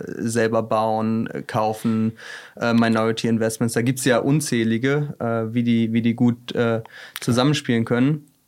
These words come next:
Aber ich find, wir haben heute einen ganz guten Überblick gegeben, was es eigentlich bedeutet, so Innovation als Business Case, was auch der Unterschied ist, zu, äh, Innovation nicht unbedingt als Business Case zu betrachten.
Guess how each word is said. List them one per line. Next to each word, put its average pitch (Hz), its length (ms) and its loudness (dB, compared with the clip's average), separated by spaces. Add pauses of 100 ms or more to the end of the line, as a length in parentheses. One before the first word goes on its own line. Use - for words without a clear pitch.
(140)
Aber 127 100 4
ich 123 80 2
find, 180 160 0
wir 165 60 4
haben 143 120 4
heute 156 220 0
einen 156 80 0
ganz 139 160 0
guten 165 220 0
Überblick 143 400 0
gegeben, 131 680 0 (120)
was - 260 -2
es 131 100 -2
eigentlich 120 240 0
bedeutet, 131 720 -2
so 117 180 -2
Innovation 120 580 0
als 113 140 -2
Business 147 360 0
Case, 165 360 0
was 117 140 0
auch 123 100 0
der 120 160 0
Unterschied 160 480 0
ist, 151 280 -2
zu, 123 500 2
äh, 113 340 2
Innovation 120 540 2
nicht 202 260 2
unbedingt 120 420 4
als 107 140 0
Business 151 340 0
Case 117 260 -4
zu 120 100 -4
betrachten. 120 640 -2